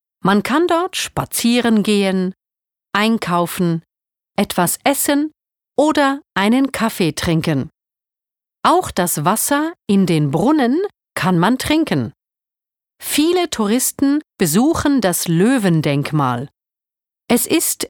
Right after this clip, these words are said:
in der Nähe vom Gletschergarten und zeigt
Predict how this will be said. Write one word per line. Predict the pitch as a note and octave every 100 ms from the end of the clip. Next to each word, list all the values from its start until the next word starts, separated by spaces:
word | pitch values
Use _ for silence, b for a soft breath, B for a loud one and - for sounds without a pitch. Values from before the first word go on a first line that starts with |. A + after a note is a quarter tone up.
| -
in | A#3 A3
der | F3+
Nähe | D#3+ D#3 G#3 C4+
vom | - - D3
Gletschergarten | C#3+ E3 G3 - B3+ B3+ G#3+ A#3 - C#4 F#4 - _ _ _ _
und | - F#4+ -
zeigt | - F#3+ C4+ - -